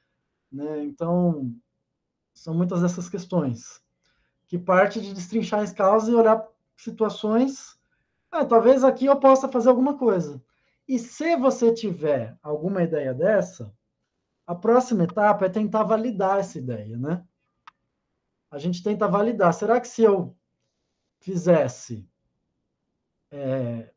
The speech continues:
isso que eu tô pensando, será que se eu começasse a colocar guarda-chuva ali nos lugares, será que alguém consumiria o meu guarda-chuva? Sei lá,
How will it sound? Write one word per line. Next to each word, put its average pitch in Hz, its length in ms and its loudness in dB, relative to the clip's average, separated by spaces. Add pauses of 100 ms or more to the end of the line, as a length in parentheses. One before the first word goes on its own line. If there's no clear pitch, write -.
(580)
isso 233 300 0
que 175 60 -2
eu 190 60 0
tô 180 140 2
pensando, 175 440 -4
será 202 200 0
que 214 80 -14
se - 60 -2
eu 226 60 -2
começasse 196 500 0
a 175 60 -6
colocar 180 320 -2
guarda-chuva 175 640 0
ali 165 180 -2
nos 175 160 2
lugares, 135 480 -6 (420)
será 247 300 4
que 247 100 2
alguém 202 300 4
consumiria 185 540 2
o 180 40 0
meu 156 120 0
guarda-chuva? 135 640 -4
Sei - 120 -6
lá, 151 240 0